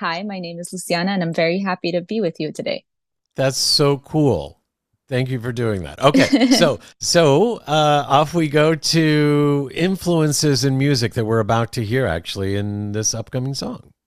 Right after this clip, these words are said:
Speaker 1: Mm-hmm. Um, so this, this song was funny. Um, I was in the studio with, um, Grant, uh, the producer, and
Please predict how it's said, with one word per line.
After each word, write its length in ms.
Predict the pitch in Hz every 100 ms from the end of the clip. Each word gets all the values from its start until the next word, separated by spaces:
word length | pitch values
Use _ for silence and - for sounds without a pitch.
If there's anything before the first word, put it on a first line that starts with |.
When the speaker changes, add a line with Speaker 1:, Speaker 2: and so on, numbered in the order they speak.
| _ _ _ _ _ _
Speaker 1:
Mm-hmm. 380 | 208 196 190 185 - _ _ _ -
Um, 520 | 180 170 165 165 165
so 400 | - 208 196 185 -
this, 580 | 185 214 214 - - -
this 200 | 196 220
song 240 | 226 214 202
was 180 | 190 -
funny. 340 | 202 196 190
Um, 280 | 185 180 180
I 220 | - 190
was 440 | 196 196 190 185 -
in 180 | 196 190
the 80 | 185
studio 560 | - 233 214 202 180
with, 320 | 170 165 165 175 _ - _
um, 400 | 175 160 - - -
Grant, 560 | - 185 180 196 - - -
uh, 160 | 190 170
the 100 | 170
producer, 640 | 175 180 165 170 165 156 -
and 380 | 170 160 160